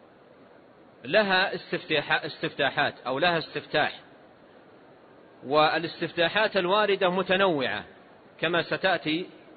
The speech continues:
عند المصنف رحمه الله، وكل ما ورد مشروع، والاختلاف فيها اختلاف تنوع،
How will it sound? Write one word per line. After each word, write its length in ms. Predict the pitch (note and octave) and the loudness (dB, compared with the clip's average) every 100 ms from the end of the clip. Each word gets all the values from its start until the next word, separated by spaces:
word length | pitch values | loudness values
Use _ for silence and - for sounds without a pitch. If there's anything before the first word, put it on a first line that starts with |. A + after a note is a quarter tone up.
| - - - | -20 -20 -10
عند 220 | C3 F3 F3 | -2 2 4
المصنف 680 | D#3+ C#3+ - F#3 G3 E3+ | 2 0 0 0 0 0
رحمه 380 | D3 F3 D#3 C#3 | 0 0 0 0
الله، 240 | C3 C3+ | 2 4
وكل 420 | A#2+ D3 - A#3 G#3+ | 4 0 4 4 4
ما 160 | F#3 | 2
ورد 360 | D#3 F#3 G#3 F3+ | 4 6 4 2
مشروع، 500 | E3 D#3 D#3 C#3+ G#2+ - - - - - - - - - - - - - - | 0 -2 -2 -2 -2 -8 -20 -20 -20 -20 -20 -20 -20 -20 -20 -20 -20 -20 -4
والاختلاف 680 | C#3 F3 F3+ - F3 G#3 E3+ | 0 2 0 -2 2 2 0
فيها 540 | D#3+ G3 F#3 F3+ F#3+ D3 | -4 -4 0 2 0 -2
اختلاف 520 | - - E3+ F#3 D#3+ | -8 -2 2 2 0
تنوع، 580 | D3+ D3+ D#3 C3 A2 | 0 2 2 0 -4